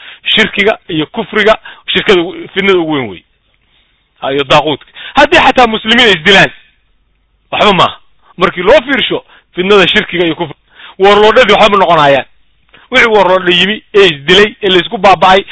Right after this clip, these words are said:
nabad iyo caano markii amxaaro iyo gaalo loo fiirsho. Nabad iyo caano wey. Maxaa jira, muslim isdilay, weligiis ma gaarayo, hal gaal oo kuu yimi, maxaa jira, fitnada uu kuu keenaayo, ayaa kaaga dara.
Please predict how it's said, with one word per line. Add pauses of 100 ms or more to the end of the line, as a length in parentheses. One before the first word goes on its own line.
(240)
nabad
iyo
caano
markii
amxaaro
iyo
gaalo
loo
fiirsho. (1300)
Nabad
iyo
caano
wey. (1600)
Maxaa
jira,
muslim
isdilay, (140)
weligiis
ma
gaarayo, (300)
hal
gaal
oo
kuu
yimi,
maxaa
jira,
fitnada
uu
kuu
keenaayo, (340)
ayaa
kaaga
dara.